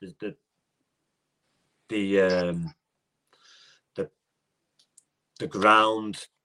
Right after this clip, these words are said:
the training ground, you know, all the other stuff, you know.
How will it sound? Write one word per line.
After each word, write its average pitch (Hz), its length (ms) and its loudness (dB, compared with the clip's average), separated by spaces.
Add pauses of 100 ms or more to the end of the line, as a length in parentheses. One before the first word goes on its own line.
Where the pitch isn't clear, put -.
the 101 80 -12
training 110 560 -2
ground, 101 600 -2 (1200)
you 117 100 -16
know, 101 280 -2
all 135 380 2
the 131 160 2
other 104 140 -4
stuff, 95 420 -4
you 131 60 -12
know. 120 260 -4